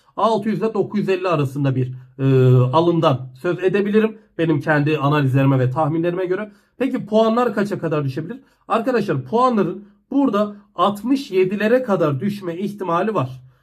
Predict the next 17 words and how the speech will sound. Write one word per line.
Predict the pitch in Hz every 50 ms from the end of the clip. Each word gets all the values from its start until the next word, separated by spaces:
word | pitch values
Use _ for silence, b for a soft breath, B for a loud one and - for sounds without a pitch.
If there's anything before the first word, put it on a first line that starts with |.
| b b -
Ama | 226 262 247
özellikle | 233 202 202 233 233 233 226 - 240 220
ben | 233 233
altmış | 214 208 208 208 226 202 - -
yedi | 220 214 220
buçuk, | 190 - - 208
altmış | 196 180 165 - 202 190
sekiz | - 196 196 202 208 190 156
civarında | 175 175 175 165 165 165 160 139
diyebilirim. | 160 175 185 190 190 196 196 190 208 208 208 B B B B B -
Altmış | 170 185 185 - 220 214 - -
yedi | 226 226 208 269
buçukla | 254 226 - - 208 202 180 170
arkadaşlar | 160 147 135 156 151 151 143 131 - 226 247 b b b b b b -
burada | 202 247 269 277 269 233
da | 208 226 233 - - - _ -
yetmiş | 143 160 202 214 - - 254 240 208